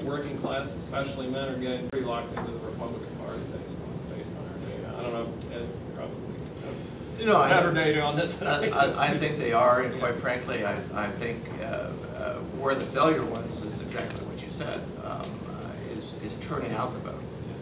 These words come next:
Speaker 2: And some of that came from just focusing on the suburbs,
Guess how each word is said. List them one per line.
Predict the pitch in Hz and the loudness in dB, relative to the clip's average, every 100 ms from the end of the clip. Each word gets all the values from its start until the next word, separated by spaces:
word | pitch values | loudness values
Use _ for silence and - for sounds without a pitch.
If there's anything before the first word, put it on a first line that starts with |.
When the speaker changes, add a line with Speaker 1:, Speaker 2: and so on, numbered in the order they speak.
| - - | -8 -6
Speaker 2:
And | 117 | -4
some | 110 135 - | 0 0 2
of | |
that | - - - | 0 0 -2
came | 117 123 - | -4 -4 -4
from | - 113 110 104 104 - | -2 0 0 -2 -4 -2
just | 117 - - | -2 -2 -2
focusing | 117 113 - 110 107 | -4 -2 -4 -4 -4
on | 107 | -4
the | |
suburbs, | - 110 120 131 127 | 2 2 4 2 0